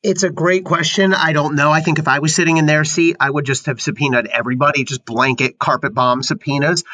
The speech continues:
Uh, the only thing I can figure is maybe they felt like there were some that they'd be more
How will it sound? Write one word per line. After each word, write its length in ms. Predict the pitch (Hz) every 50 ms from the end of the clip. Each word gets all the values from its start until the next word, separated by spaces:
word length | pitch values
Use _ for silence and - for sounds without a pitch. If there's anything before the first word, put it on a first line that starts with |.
| - - - - - - -
Uh, 80 | - 170
the 200 | - 190 196 -
only 220 | 190 214 240 247
thing 160 | 208 233 220 214
I 100 | 208 208
can 180 | 208 202 170
figure 480 | 160 - - 196 214 214 190 185 165 160
is 280 | 156 156 151 151 - - _ _ _ _ -
maybe 380 | 180 165 185 190 202 190 160
they 160 | 160 180 175
felt 260 | 170 - 185 175 170 165
like 200 | 151 156 151 -
there 120 | 165 147
were 100 | 147 147
some 420 | - - - - 170 165 165 165
that 200 | 160 151 147 -
they'd 200 | - 143 147 139
be 160 | 123 143 135 139
more 280 | 143 143 143 135 -